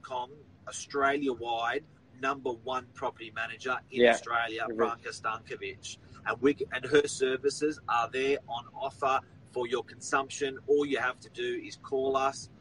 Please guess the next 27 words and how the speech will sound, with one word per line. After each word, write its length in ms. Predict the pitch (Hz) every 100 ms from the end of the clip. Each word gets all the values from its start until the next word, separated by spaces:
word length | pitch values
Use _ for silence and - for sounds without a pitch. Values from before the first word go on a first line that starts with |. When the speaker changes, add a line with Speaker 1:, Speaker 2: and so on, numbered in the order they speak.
| - 131
Speaker 1:
one-page 640 | 131 127 131 117 113 -
letter 200 | 117 113
to 160 | 110
the 140 | 113 117
outgoing 440 | 117 117 113 110 113 120
agent, 240 | 127 139 -
and 100 | 113
you 140 | 117
got 160 | 117 -
the 80 | 104
best 300 | 135 127 -
property 280 | 135 - 123
manager 340 | 113 113 120
in 60 | 113
the 80 |
country 560 | - 127 135 - 117 147 - - - -
for 120 | 135 -
probably 420 | 156 147 143 123
Speaker 2:
Yeah. 160 | 135 139
Speaker 1:
less 520 | 139 214 - - - - -
or 120 | 127 117
the 80 |
same 320 | - 127 120 -
price 400 | 127 117 123 -
as 120 | -
what 180 | 120
you're 100 | 123